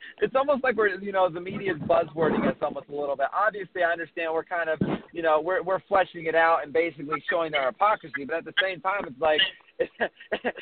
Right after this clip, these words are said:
their hypocrisy almost shows itself now. It's like, uh, we already know, uh, you know, anybody who's paying attention already knows that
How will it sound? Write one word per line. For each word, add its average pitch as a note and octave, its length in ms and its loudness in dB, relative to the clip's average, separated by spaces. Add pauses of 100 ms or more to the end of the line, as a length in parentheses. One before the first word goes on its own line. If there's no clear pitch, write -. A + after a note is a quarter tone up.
(140)
their A3+ 180 2
hypocrisy A3+ 520 0
almost F3+ 260 -10
shows F3+ 220 -2
itself - 500 -4
now. C3+ 240 -2
It's D3 160 -8
like, D#3+ 300 -2 (420)
uh, - 140 0 (480)
we G#3+ 120 0
already G3 260 2
know, F3+ 380 2
uh, C#3+ 240 -8
you G3+ 60 -14
know, F#3+ 160 -6 (100)
anybody G3 560 -2
who's E3+ 220 -16
paying F3 240 -6
attention D#3+ 500 -8
already D3+ 300 0
knows D3+ 360 0 (140)
that C3+ 220 2